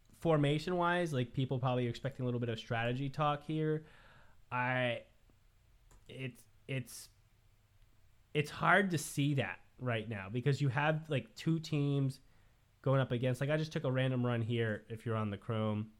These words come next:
Um, uh, I think this is Gliding Glaciers and Racers or something like that. I mean,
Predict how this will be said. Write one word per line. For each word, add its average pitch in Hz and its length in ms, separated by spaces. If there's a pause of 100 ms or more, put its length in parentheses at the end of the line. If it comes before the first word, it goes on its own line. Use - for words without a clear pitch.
(520)
Um, 101 600 (1120)
uh, 95 200
I 104 60
think 107 120
this 107 140
is 110 60
Gliding 107 420
Glaciers 123 500
and 160 140
Racers 165 400
or 170 80
something 175 220
like 175 140
that. 180 240 (560)
I 139 100
mean, 143 320